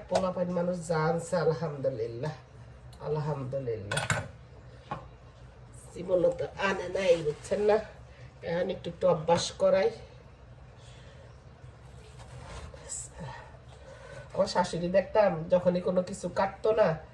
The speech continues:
তখন এরকম করে একটা, আবার ওই আরেক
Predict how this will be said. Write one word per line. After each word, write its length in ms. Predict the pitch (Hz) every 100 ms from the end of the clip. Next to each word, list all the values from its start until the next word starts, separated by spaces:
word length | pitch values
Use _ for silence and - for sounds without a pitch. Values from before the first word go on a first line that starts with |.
| - - - -
তখন 160 | 175 -
এরকম 380 | 175 180 220 196
করে 180 | 185 185
একটা, 420 | 180 - 240 269 - - - - -
আবার 260 | 165 165
ওই 280 | 165 170 160
আরেক 180 | 165